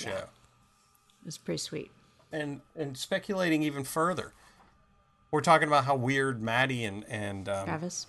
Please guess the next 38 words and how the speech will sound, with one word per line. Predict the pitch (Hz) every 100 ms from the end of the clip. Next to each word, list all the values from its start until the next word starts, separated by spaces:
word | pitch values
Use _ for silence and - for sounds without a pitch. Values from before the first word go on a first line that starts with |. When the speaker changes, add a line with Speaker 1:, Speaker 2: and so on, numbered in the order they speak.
| 131
Speaker 2:
and, | 107 101
uh, | 95 101
Travis's | - 139 143 127 107 -
relations | 110 135 214 - -
is, | 104 104 - - _ _ - -
relationships | 131 127 175 - 104 - -
is. | 95 95 - - - - -
What | 135 185 254 - -
if | 156 151 143 -
we | 127 135
got | 139 135
into | 127 123
a |
situation | 113 113 - 120 147 202 131 110
where | 110 101 101 104 - -
Madison | 113 151 - 127
had | 110 113
to | 104
kill | - 160 185
Chris? | - - - - -
Speaker 1:
<laughs> | -
I | 196 156 175 156 147 - _ _ _ - - 190
can | 202
totally | 196 202 180
see | 156 165
that | 139
happening. | 143 139 - 87 160 - - - - _ _
Speaker 2:
And | 135
how, | 127 127 120
how | 117 123
would | 120 104
that | 120 170
affect | 147 - 127 110 - - - - -
that | - 107
whole | 117 107
group | 98 107 104
dynamic? | - 98 101 151 - - -
Speaker 1:
Yeah. | 170 160